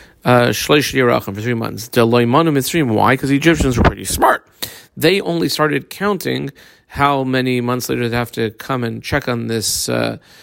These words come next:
uh, Yocheved woman from the time that her husband remarried her.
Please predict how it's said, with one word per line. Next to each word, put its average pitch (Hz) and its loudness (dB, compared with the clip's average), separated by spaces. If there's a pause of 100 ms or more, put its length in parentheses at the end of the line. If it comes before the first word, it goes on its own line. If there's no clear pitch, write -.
(240)
uh, 113 -2
Yocheved 160 0
woman 120 -2
from 131 -4
the 123 0
time 143 -2
that 131 0
her 120 -2
husband 123 -4
remarried 135 0
her. - -6